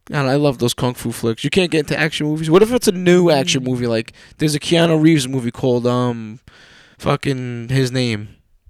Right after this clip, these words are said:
Speaker 1: What the fuck is it? I don't know. There's a movie with his name. It's just his name, and it's an action flick, but it's Keanu Reeves kicking ass.
Speaker 2: Um, it depends on if it's visually stimulating or not to me. <laughs>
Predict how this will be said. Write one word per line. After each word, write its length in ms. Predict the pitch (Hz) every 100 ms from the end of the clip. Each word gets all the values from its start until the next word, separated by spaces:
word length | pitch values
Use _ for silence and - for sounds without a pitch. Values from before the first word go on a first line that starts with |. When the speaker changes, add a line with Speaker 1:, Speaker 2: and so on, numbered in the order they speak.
| 143
Speaker 1:
What 460 | 175 175 - 190 -
the 220 | 180 165
fuck 180 | 156 175
is 160 | 170 160
it? 180 | - _ - - - _ _ _ _ _ -
I 100 | 151
don't 120 | 123
know. 200 | 117 117 -
There's 180 | 143 143
a 60 |
movie 260 | 160 165 160
with 140 | 151
his 160 | 147 123
name. 340 | 123 127 113
It's 80 | 113
just 220 | - 165 -
his 160 | 143
name, 320 | 127 131 135 - - - - - -
and 100 | -
it's 100 | 139
an 80 | 131
action 300 | 135 113 113
flick, 280 | - 98 -
but 80 | 117
it's 100 | -
Keanu 360 | 160 165 165 160
Reeves 280 | 170 123
kicking 260 | - 131 113
ass. 380 | 92 - - - _ _ _ _ _ -
Speaker 2:
Um, 320 | 302 330 330
it 120 | 269
depends 760 | 302 269 339 440 320 208 175 180
on 680 | 175 190 185 185 190 190 - _ -
if 160 | 175
it's 180 | 202 185
visually 380 | 165 175 175 170
stimulating 680 | 175 175 214 202 165 147 147
or 60 | 151
not 300 | 156 147 -
to 100 | 165
me. 360 | 143 147 175
<laughs> 60 | -